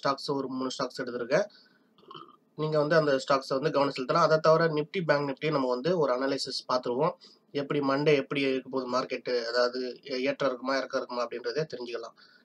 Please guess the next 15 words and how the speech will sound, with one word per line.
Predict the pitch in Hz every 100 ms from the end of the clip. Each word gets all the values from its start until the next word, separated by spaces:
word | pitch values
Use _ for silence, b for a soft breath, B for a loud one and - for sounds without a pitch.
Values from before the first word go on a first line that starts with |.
| _
சரி, | - 156
வாங்க | 143 127 156
நம்ம | 147 139
டைரக்டா | 131 123 120
இப்போ | 143 123 139 160
வீடியோக்குள்ள | 131 127 127 123
போயிடுவோம். | 123 117 143 254 - _ _ _ _ _ _ _ _ _ _ _ _ - - - _ _ B B B B
So, | - 165
யாருக்காவது | 160 160 170 147
அப்ஸ்டாக்ஸ்ல | - 160 156 143 135 127 127 - _ _ - - _ -
டீமேட் | 160 170 147
account | 135 131
open | 135 135
பண்ணணும்னு | 131 135 127 127
நினைச்சீங்கன்னா | 123 127 131 202